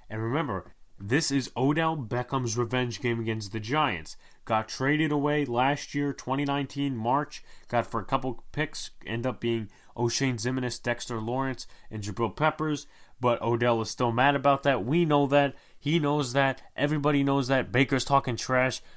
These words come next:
Giants have to face them, and I want them to beat them, but we'll see what happens in the season. Strong spots, wide receiver, defensive end, running back, tight end. They have a lot of depth at those positions.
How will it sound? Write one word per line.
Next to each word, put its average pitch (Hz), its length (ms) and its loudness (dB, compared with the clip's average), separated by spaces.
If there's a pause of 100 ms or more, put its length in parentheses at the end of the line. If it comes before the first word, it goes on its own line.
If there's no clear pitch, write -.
(200)
Giants 127 520 4
have 117 240 2
to 110 120 0
face 135 360 0
them, 143 240 -2 (200)
and 110 200 -2
I 104 100 2
want 170 260 6
them 170 140 4
to 156 80 6
beat 135 180 6
them, 135 240 4
but 110 220 6 (240)
we'll 127 140 2
see 139 160 0
what 127 160 2
happens 120 280 0
in 107 80 -4
the 101 60 -6
season. 95 360 -4 (200)
Strong 151 300 0
spots, 120 320 -4
wide 123 140 4
receiver, 123 360 -2
defensive 117 500 -2
end, 92 220 -2
running 123 300 2
back, 92 240 -4
tight 143 260 0
end. 92 160 -4
They 95 60 -2
have 95 80 -4
a 101 60 -4
lot 120 360 6
of 131 80 0
depth 120 200 0
at - 100 -8
those 107 160 -2
positions. 98 420 -8